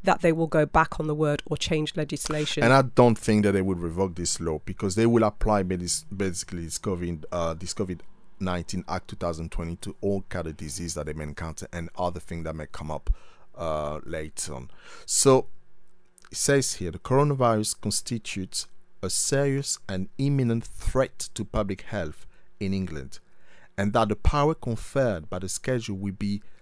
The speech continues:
Speaker 2: an effective mean of delaying or preventing significant further transmission of coronavirus." He also said the power related to screening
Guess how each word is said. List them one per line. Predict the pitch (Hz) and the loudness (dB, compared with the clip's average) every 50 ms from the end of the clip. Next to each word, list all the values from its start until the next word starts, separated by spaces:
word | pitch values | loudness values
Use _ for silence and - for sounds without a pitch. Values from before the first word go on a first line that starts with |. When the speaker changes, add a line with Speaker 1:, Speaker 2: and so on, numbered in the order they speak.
| - - - | -16 -10 -4
Speaker 2:
an | - 101 196 | 0 0 0
effective | - - - - - 175 170 - - - - 131 - - | 0 -2 0 4 6 6 6 4 0 -8 -8 -4 -2 0
mean | 107 101 101 107 107 107 104 - - | 2 4 6 6 6 6 4 2 0
of | 101 95 | -2 0
delaying | 98 104 98 98 107 107 107 107 110 - | 0 2 4 6 6 6 6 6 4 2
or | - 107 | 0 -4
preventing | - - - 101 95 101 101 101 - 104 104 | -2 0 0 2 2 2 2 2 0 -2 -2
significant | - - 101 95 101 107 107 - - - - 101 98 | -2 -2 -2 0 0 0 -2 -4 -6 -2 -2 -2 -2
further | - - - 107 98 95 92 95 | -2 -2 0 0 2 2 0 -2
transmission | - - - 90 - - - 98 95 90 - - - 82 80 - - - | -4 -6 -6 -6 -6 -6 -6 -6 -6 -6 -6 -6 -6 -6 -8 -8 -8 -6
of | 85 82 - - | -6 -6 -6 -6
coronavirus." | 92 82 82 82 80 78 73 80 76 69 64 - - - - - - - - - - - - _ _ _ - - - - - - - - - - | -6 -6 -6 -6 -6 -8 -8 -8 -10 -10 -10 -12 -12 -12 -12 -14 -14 -14 -14 -16 -18 -20 -20 _ _ _ -20 -20 -20 -20 -20 -20 -20 -20 -10 0
He | - 117 | 4 8
also | 120 135 160 160 - - | 8 8 8 8 4 0
said | 117 - - 123 110 104 | 0 2 2 4 4 2
the | 95 | 2
power | - - 139 139 143 143 135 | 2 4 4 6 6 4 4
related | 123 117 113 110 113 107 - - 110 - | 2 2 2 0 0 -2 -2 -4 -4 -2
to | - 104 | -2 -4
screening | - - - - - 120 120 117 113 113 | -4 -4 -2 -2 -2 0 2 2 2 0